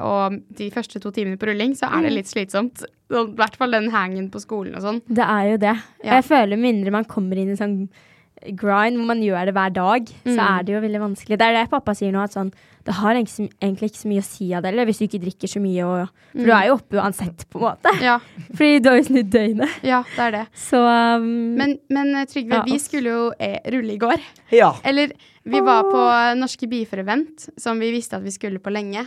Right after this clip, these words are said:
Speaker 1: og da hadde Trygve sagt til meg at, ja, vi fikser rulling etterpå. Og da var jeg veldig innstilt på det, men så var Trygve sånn,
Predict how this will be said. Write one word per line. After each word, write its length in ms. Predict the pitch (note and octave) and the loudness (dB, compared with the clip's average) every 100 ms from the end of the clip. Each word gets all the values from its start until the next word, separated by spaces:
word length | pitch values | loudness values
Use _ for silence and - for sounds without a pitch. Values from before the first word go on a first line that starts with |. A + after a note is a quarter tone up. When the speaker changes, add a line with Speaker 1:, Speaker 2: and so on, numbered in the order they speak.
| C4+ | -10
Speaker 1:
og 120 | G#3+ | -4
da 160 | A3 G#3 | -2 -2
hadde 100 | G#3+ | -6
Trygve 240 | B3 G#3+ | -10 -12
sagt 240 | G#3+ F#3+ - | -10 -12 -10
til 80 | G3 | -8
meg 120 | G3 | -8
at, 100 | G3 | -4
ja, 120 | C4+ | -4
vi 100 | C4 | -4
fikser 360 | B3+ C4+ - A3+ | -6 -8 -6 -4
rulling 280 | A3 G3+ | -2 -4
etterpå. 480 | G#3 A3 - F#3+ F#3+ G3+ _ - - | -6 -10 -12 -8 -8 -8 _ -20 -12
Og 80 | - | 0
da 100 | C4 | 2
var 80 | C4+ | 2
jeg 100 | B3 | 0
veldig 180 | B3 A#3+ | 0 -2
innstilt 380 | G#3 G3 G#3 G3 | -4 -6 -10 -6
på 100 | A#3 | 0
det, 180 | C4+ | 2
men 120 | C#4+ C4 | 2 0
så 120 | B3 | -2
var 100 | A#3+ | -2
Trygve 280 | B3 A3 G#3 | -2 -4 -4
sånn, 380 | G3+ G3 G3 | -2 -2 -4